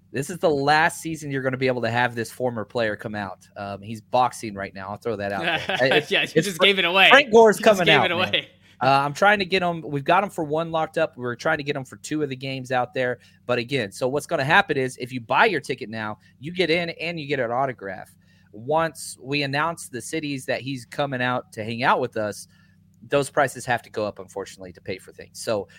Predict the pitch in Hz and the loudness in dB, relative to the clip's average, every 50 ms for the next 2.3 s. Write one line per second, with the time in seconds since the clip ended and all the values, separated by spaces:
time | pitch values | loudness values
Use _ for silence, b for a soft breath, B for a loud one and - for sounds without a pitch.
0 | b b 110 113 117 113 123 113 - 127 160 190 196 196 190 170 139 - 180 185 | b b -2 0 0 0 -2 -4 -4 -6 -4 0 0 2 2 0 2 4 4 6
1 | 185 180 180 175 180 180 180 175 - - 131 117 - 175 170 170 165 156 - 165 | 6 4 4 4 4 4 4 4 0 -6 -12 -2 -2 -2 0 0 -2 -2 2 4
2 | 165 165 160 160 - | 4 4 4 0 -6